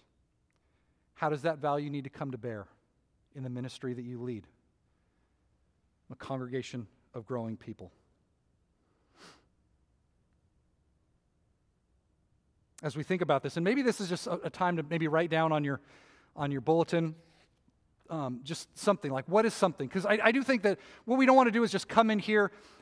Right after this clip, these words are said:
and, and hear things and something comes to mind. What we wanna do is we wanna, uh, we wanna, as the Spirit works on us, we wanna make a little note, maybe make a little note or put this in your Bible or tear off a piece of this and just to remember, like, what is, what was God saying to me? How is he moving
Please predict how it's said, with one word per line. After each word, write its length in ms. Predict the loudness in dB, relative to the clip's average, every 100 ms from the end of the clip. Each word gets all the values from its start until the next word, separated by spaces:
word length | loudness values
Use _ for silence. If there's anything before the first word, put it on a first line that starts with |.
| 2
and, 220 | 4 4
and 160 | 2 0
hear 220 | 2 4
things 240 | 4 4
and 100 | 2
something 220 | 2 0
comes 200 | 2 2
to 60 | 4
mind. 300 | 6 6 4
What 100 | 2
we 80 | 2
wanna 280 | 4 4 4
do 160 | 2
is 100 | 2
we 80 | 2
wanna, 240 | 2 2 0 -12 -20 _
uh, 220 | -6 -4 -6 -12 -20
we 120 | -2 4
wanna, 260 | 6 4 0 -14 0
as 160 | 2 4
the 160 | 2 0
Spirit 340 | -4 0 0
works 280 | 4 4 6
on 100 | 4
us, 140 | 4 4
we 60 |
wanna 200 | 4 6
make 160 | 6 6
a 40 |
little 160 | 6 6
note, 260 | 8 6
maybe 320 | 6 4 2 -4 -10 -18 0
make 160 | 4
a 60 | 6
little 100 | 6
note 240 | 6 6
or 60 | 6
put 180 | 0 -2
this 140 | 0
in 80 | 0
your 80 | 6
Bible 360 | 6 8 6
or 140 | 2 0
tear 240 | 4 6
off 120 | 6
a 60 | 2
piece 220 | -2 0
of 80 | 4
this 220 | 4 4
and 100 | -2
just 140 | -2
to 80 | 2
remember, 600 | 4 4 6 6 6 2 -2 -8
like, 100 | -6
what 360 | -4 6 6 6
is, 200 | 2 2 4
what 200 | 4 6
was 160 | 0
God 400 | 2 4 6 4
saying 480 | 2 4 6 6 2
to 100 | -2
me? 240 | -10 -12 _ _ _ _ _ _ _ _ _ _ _ _
How 240 | 4 6
is 140 | 6 4
he 80 |
moving 540 | 6 6 4 2 -2